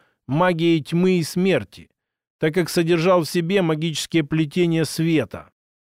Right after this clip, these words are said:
Этот разумный прочитал длинную пространную речь о том, что такая защита подойдет тому, кто сражается с тьмой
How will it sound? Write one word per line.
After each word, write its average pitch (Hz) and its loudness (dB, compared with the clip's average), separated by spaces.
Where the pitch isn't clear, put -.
Этот 226 2
разумный 220 2
прочитал 190 0
длинную 190 0
пространную 180 2
речь 170 2
о 160 0
том, 208 0
что - -2
такая 190 2
защита 175 0
подойдет 160 0
тому, 170 0
кто - 0
сражается 170 2
с - -8
тьмой 170 0